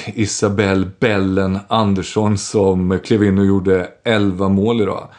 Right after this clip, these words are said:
Hennes fysik är monstruös. När hon väl får fart på grejerna och, eh, tajmingen sitter, då ska vi ju komma ihåg att hon har ju varit skadad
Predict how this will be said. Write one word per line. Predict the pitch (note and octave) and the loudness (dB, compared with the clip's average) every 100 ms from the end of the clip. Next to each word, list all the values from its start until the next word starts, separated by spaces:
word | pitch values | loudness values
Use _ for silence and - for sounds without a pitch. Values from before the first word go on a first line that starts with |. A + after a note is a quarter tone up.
| _ _ _ _ | _ _ _ _
Hennes | - G2+ G2+ | -4 -4 -4
fysik | - A#2+ - B2+ B2+ A2 - - | -8 -10 -6 -4 -4 -8 -14 -6
är | G2 F2+ F2+ F2+ E2+ - | -4 -4 -4 -6 -8 -4
monstruös. | G#2+ A2+ G#2+ G2 - - G#2 A#2 B2 G2 - | 0 2 4 2 -2 0 4 4 2 -6 -6
När | G#2+ | 0
hon | A#2 A#2+ | 0 2
väl | A2 G2 | 2 0
får | - - G2 F#2 F#2 F2 F2 D#2+ - - _ _ | -4 -6 -4 -2 -2 -2 -4 -6 -18 -20 _ _
fart | - C3+ C3 - - | -2 0 0 -4 -2
på | |
grejerna | A#2 A#2 G#2+ G2+ G2+ G2+ G2 F#2 G2 | 2 4 6 6 4 2 2 -2 -4
och, | G#2 G2 G2 F#2+ F#2+ | -4 -2 0 0 0
eh, | F#2 F2 _ _ | -2 -8 _ _
tajmingen | - G#2+ G2 F#2+ F#2+ F#2 | -4 0 0 0 -2 -2
sitter, | A2 G2 _ - A#1+ - - _ | -2 -4 _ -8 -6 -8 -20 _
då | A2+ A#2 A2+ | -6 -4 -2
ska | F#2 A#2+ | 0 2
vi | |
ju | D#3+ D3 B2 | 4 4 2
komma | - A#2+ | 0 0
ihåg | G#2 D3 G#2 | 4 2 2
att | |
hon | G#2 G2 | -2 -2
har | G2 G2 G#2+ | -2 -4 -2
ju | A#2+ - - - - | -2 -6 -18 -20 -16
varit | A2 G#2+ G2+ - | -6 -4 -4 -6
skadad | - A#2 G2 G#2+ A2+ | 0 0 0 -4 -6